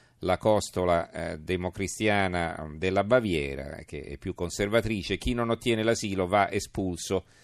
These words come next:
"Non sono naufraghi ma pedine dei trafficanti", il titolo di un pezzo di Francesco Borgonovo, e poi c'è una lettera di Giorgia Meloni al direttore,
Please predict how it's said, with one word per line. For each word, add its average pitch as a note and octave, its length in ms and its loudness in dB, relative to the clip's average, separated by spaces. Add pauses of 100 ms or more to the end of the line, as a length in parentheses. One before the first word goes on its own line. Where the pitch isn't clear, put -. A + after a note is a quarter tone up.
(600)
"Non B2 180 0
sono C#3 280 4
naufraghi A2+ 540 4
ma A2+ 160 2
pedine A#2+ 380 0
dei G#2+ 100 4
trafficanti", A#2 680 2
il F#2 40 -2
titolo G2 280 0
di G2 80 -4
un G2 80 -4
pezzo A2 280 0
di G2 60 -2
Francesco G#2+ 480 0
Borgonovo, A#2+ 640 4
e A2 80 2
poi G2+ 220 2
c'è G#2+ 140 -2
una G2+ 120 2
lettera G2+ 440 2
di F2 160 -6
Giorgia G2 380 0
Meloni G2 380 0
al F2 100 -2
direttore, F#2+ 680 0